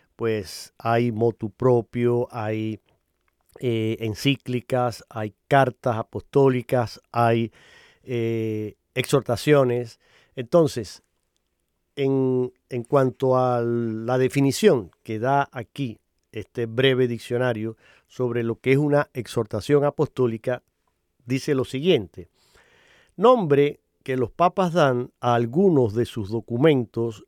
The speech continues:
dirigidos a todos los católicos. Su importancia es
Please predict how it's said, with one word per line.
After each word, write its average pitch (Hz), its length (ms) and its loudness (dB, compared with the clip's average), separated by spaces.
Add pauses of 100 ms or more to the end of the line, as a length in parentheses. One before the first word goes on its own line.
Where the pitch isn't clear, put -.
dirigidos 131 720 0
a 131 80 2
todos 135 640 0
los 120 280 -2
católicos. 98 880 -8 (400)
Su - 160 -4
importancia 180 1000 2 (240)
es 175 320 -2